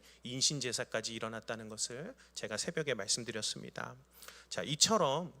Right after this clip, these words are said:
우리 시대나 고대 사회나 거짓 선지자들은 결국 무엇을 먹고 기생을 하느냐? 인간의 두려움을 먹고 기생한다는 것을 저희들은 알게 되는 것이죠.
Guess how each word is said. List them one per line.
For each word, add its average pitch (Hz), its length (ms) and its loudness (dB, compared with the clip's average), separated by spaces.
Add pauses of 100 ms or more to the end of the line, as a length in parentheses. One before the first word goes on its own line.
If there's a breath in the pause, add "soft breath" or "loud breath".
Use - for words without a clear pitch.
우리 151 220 0
시대나 175 680 2
고대 135 320 2
사회나 143 600 4 (480 loud breath)
거짓 - 300 0
선지자들은 196 680 2
결국 117 460 -4
무엇을 180 380 2
먹고 127 280 -2
기생을 113 480 -6
하느냐? 117 460 -8 (380 loud breath)
인간의 131 360 -2
두려움을 131 460 -4
먹고 113 260 -6
기생한다는 113 580 -6
것을 123 380 -6 (220 loud breath)
저희들은 113 360 -4
알게 101 300 -4
되는 117 220 -4
것이죠. - 340 -2